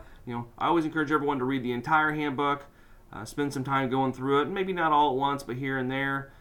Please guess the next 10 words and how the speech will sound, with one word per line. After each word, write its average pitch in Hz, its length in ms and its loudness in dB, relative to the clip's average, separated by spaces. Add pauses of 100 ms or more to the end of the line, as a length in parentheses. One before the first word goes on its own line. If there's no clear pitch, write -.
(160)
taking, 127 400 -6
uh, 117 220 -4
ten 131 200 -4
or 127 40 -2
fifteen 131 400 -4
minutes 131 240 -2
to 120 80 -8
read 131 160 0
a - 40 -6
policy. 131 640 -2